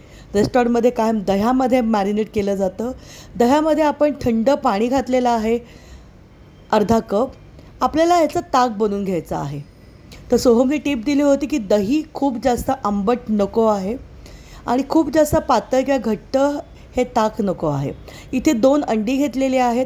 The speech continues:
अंडी आपल्याला नीट व्हिस्क करून घ्यायची आहेत. याच्यामध्ये थोडे सुके मसाले आपण टाकणार आहोत. दही जे आहे,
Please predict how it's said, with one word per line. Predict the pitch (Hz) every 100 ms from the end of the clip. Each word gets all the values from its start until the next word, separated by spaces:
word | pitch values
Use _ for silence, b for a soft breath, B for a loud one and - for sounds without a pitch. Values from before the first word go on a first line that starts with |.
| -
अंडी | 214 208 240
आपल्याला | 226 233 233
नीट | 220 233 226 B B B B 208
व्हिस्क | 269 - -
करून | 302 269 247
घ्यायची | 226 214 233
आहेत. | 196 180 233 - - B B -
याच्यामध्ये | 240 311 330 320
थोडे | 277 302
सुके | 302 226 277
मसाले | 285 277 294 269
आपण | 214 214
टाकणार | 208 165 156 143
आहोत. | 147 135 147 - B B B B B B -
दही | 180 233 269 330
जे | -
आहे, | 320 277 277